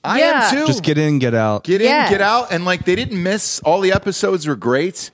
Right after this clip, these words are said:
Speaker 1: Uh, Homegirl can pretty much write her own ticket. She'll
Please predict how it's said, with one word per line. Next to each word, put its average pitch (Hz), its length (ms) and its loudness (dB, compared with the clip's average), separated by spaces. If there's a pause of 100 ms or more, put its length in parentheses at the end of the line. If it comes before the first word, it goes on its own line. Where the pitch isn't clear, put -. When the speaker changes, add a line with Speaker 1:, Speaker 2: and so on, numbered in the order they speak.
(460)
Speaker 1:
Uh, 113 580 -2
Homegirl 180 600 -2
can 135 220 -8
pretty 151 180 -6
much 147 180 -6
write 143 180 0
her 147 80 -2
own 143 140 -6
ticket. 160 360 -6 (560)
She'll 135 280 -8